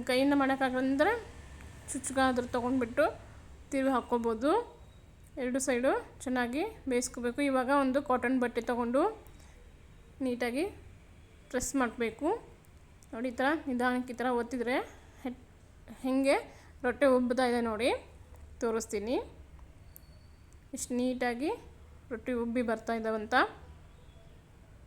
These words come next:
ತುಂಬ ಸುಲಭ, ನೀವು ಒಂದ್ಸಲ ಮನೇಲಿ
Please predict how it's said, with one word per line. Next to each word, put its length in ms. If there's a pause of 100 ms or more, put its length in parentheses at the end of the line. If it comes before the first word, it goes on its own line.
(1700)
ತುಂಬ 180 (400)
ಸುಲಭ, 300 (220)
ನೀವು 260
ಒಂದ್ಸಲ 400
ಮನೇಲಿ 340